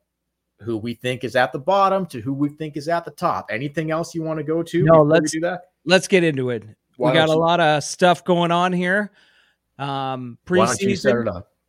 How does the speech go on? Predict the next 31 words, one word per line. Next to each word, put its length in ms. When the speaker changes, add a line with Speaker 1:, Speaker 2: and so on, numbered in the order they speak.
Speaker 2:
So 140
we 140
are 80
gonna 180
rank 300
the 380
seven 440
Canadian 400
N 100
H 180
L 120
teams 300
from 380
worst 640
to 120
best, 380
and 120
we're 100
gonna 200
start 380
at 280
number 420
seven. 760
Speaker 1:
Guaranteed 580
the 80
same 320
for 80
both 300
of 120
us 160
here. 380